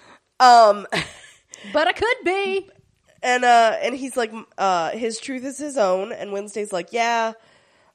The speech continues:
Speaker 1: Um, and, uh, Wednesday tells the djinn.
Speaker 2: By the way, yeah, she did have a battle boar. Battle
Speaker 1: Yeah.
Speaker 2: Svein.
Speaker 1: Svein.
Speaker 2: Hildis-, Hildisvini.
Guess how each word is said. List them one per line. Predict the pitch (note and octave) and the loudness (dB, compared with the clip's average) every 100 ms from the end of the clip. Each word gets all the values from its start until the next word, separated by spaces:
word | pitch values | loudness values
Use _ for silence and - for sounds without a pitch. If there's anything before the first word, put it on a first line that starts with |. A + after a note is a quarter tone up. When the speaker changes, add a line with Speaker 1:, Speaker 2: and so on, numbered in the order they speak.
| _ | _
Speaker 1:
Um, | G3+ G3 F#3 F#3 F#3 F#3 _ _ _ _ _ _ _ _ _ _ _ | -2 0 -2 -6 -14 -20 _ _ _ _ _ _ _ _ _ _ _
and, | F#3+ F#3 | -6 -6
uh, | F3 F3+ E3+ - | -4 -4 -6 -6
Wednesday | G3+ G3+ A3+ | -10 -10 -12
tells | G#3+ G3+ G3+ | -4 -4 -4
the | G#3+ | -12
djinn. | F#3+ F#3+ F3 F3 F3+ F3+ _ _ - _ _ G3 F3+ D#3+ | -6 -2 -2 -2 -8 -16 _ _ -20 _ _ _ -20 _
Speaker 2:
By | G#3+ G3+ | -8 -8
the | G3 | -10
way, | F#3 F3+ F3 E3+ E3 | -12 -12 -12 -14 _
yeah, | E3+ F3 D3+ D3+ D#3 D3 | _ -20 -20 -20 -20 -20
she | - - | -20 -20
did | _ - | _ -20
have | F3 C3 | -20 -20
a | |
battle | _ - - _ | _ -20 -20 _
boar. | - - G3 _ _ _ | -20 -20 -20 _ _ _
Battle | F#3+ F#3 | -16 -14
Speaker 1:
Yeah. | |
Speaker 2:
Svein. | - - - F#3 G3+ F#3+ F#3 F3+ F3 F3 _ _ _ | -16 -18 -18 -16 -14 -12 -14 -16 -18 -20 _ _ _
Speaker 1:
Svein. | - - F#3 F3+ E3+ F3 - _ _ | -16 -10 -6 -6 -8 -12 -18 _ _
Speaker 2:
Hildis-, | A3+ G3+ A#3 G#3+ | -18 -14 -16 -16
Hildisvini. | A3 A3+ A3+ - A3 A3+ G#3+ | -16 -16 -18 -18 -16 -14 -16